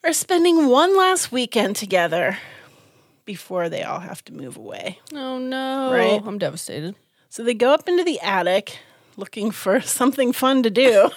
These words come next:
Speaker 1: <laughs> and stumble upon an old treasure map and a newspaper article of a man named Chester Copperpot.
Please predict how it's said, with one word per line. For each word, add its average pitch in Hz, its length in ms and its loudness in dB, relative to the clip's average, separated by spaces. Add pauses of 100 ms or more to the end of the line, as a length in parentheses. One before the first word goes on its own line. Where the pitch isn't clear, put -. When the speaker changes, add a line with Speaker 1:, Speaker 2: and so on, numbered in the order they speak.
(120)
Speaker 1:
<laughs> - 180 -8
and 359 140 4
stumble 269 540 2
upon 196 540 -2
an 226 180 -6
old 185 300 -2
treasure 330 380 0
map 196 420 0 (760)
and 302 120 -4
a 339 60 2
newspaper 330 680 0
article 185 640 0
of 202 200 -4
a 214 100 -2
man 254 400 0
named 214 380 -4 (140)
Chester - 520 -10
Copperpot. - 1000 -6